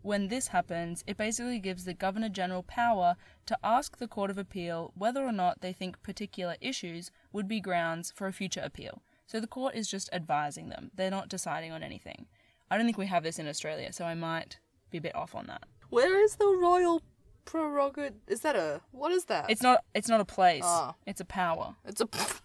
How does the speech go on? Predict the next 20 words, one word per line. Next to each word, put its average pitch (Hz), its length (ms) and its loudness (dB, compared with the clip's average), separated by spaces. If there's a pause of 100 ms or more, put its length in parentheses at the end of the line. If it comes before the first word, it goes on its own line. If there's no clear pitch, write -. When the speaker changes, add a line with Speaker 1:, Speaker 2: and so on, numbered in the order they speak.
(240)
Speaker 2:
<laughs> 427 300 6 (2000)
Speaker 1:
Sorry, 240 260 6
I - 20 6
didn't 220 160 4
realise 220 380 8 (640)
you 226 100 4
just 247 160 4
find 220 440 8
justice 233 400 10
so 214 220 10
funny, 226 480 10
Helen. 185 480 2 (260)
Speaker 2:
<laughs> - 240 -12
I 277 80 4
find 285 240 2
this 196 100 -4
whole 175 200 2
thing 180 420 -6
hilarious. 139 680 -6 (320)
But, 247 260 4